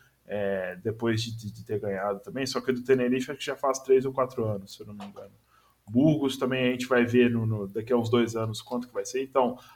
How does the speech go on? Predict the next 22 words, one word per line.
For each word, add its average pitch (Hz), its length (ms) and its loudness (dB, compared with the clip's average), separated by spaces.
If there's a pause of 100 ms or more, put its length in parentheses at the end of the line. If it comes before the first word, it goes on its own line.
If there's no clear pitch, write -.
a 143 160 4
Champions 190 400 2
League, 151 160 0
apesar 131 520 6
dela 127 200 4
ser 135 160 2
um 131 80 6
nível 120 340 0
abaixo, 113 640 0 (760)
é, 101 300 0
das 101 220 -2
outras 113 320 -6
duas 113 240 -2
competições, 113 800 -2
ela 127 460 2
tem 190 260 0
esse 175 200 -2
incentivo 147 460 -6
financeiro 139 480 -4
que 139 100 -16
pode 147 280 0
transformar 147 1120 0